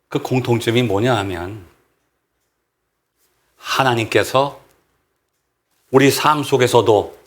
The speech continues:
활동하시지만 역사 안에서도 활동하신다는 거예요. 하나님께서 우리의 삶을 주관하시고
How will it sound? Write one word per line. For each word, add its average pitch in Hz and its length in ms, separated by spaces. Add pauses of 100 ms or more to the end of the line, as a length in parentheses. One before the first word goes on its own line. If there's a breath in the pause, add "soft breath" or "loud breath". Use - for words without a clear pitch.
(460)
활동하시지만 92 920 (720)
역사 131 400
안에서도 135 400
활동하신다는 123 720
거예요. 85 380 (1040)
하나님께서 160 1400
우리의 160 300
삶을 160 640
주관하시고 107 720